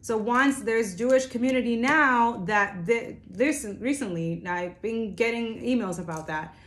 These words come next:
They are doing this. They are acknowledging Jesus in their life, and right away things are ha-, happening. Their, their family, their, uh,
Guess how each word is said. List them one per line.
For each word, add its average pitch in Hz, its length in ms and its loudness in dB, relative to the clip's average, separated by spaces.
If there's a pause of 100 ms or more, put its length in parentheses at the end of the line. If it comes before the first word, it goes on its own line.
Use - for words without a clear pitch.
(220)
They 208 260 4
are 240 140 4
doing 220 360 -2
this. - 200 -10
They 202 220 -2
are 196 80 0
acknowledging 220 580 0
Jesus 226 400 -4
in 208 140 -6
their 196 160 -4
life, 165 360 -6
and 190 200 -4
right 196 160 -2
away 208 320 0
things 175 320 -8
are 190 100 -4
ha-, 175 240 -12
happening. 196 500 -4
Their, 175 420 -4 (200)
their 190 160 -2
family, 208 460 -2
their, 196 400 -2
uh, 165 60 -8